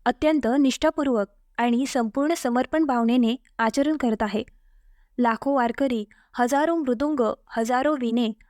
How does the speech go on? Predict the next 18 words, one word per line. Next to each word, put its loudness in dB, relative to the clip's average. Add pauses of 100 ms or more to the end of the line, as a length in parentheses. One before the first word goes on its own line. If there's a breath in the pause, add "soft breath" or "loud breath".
(100)
आणि 0 (280)
लक्षावधी 2
टाळ 2
घेतलेली 0
पावले 0 (240)
जेव्हा 2
पंढरीच्या 2
वाटेने 0
चालतात, -2 (560)
तेव्हा 4
संपूर्ण 0
विश्व 0 (140)
आनंदाने 0 (560)
कोंदून 4
जाते. 2 (1400)
मैलोगणी 2 (300)
तो 4
नामध्वनी 0